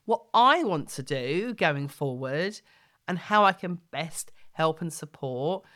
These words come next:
those businesses that I wanna work with? So,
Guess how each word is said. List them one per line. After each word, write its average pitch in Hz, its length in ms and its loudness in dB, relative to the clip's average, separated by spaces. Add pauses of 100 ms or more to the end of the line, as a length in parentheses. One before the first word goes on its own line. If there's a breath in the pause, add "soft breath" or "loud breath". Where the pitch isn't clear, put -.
(400 soft breath)
those 151 240 0
businesses 139 720 -4
that 131 140 -6
I 131 160 -4
wanna 123 220 -6
work 120 300 -10
with? 110 260 -14 (560 soft breath)
So, 147 440 4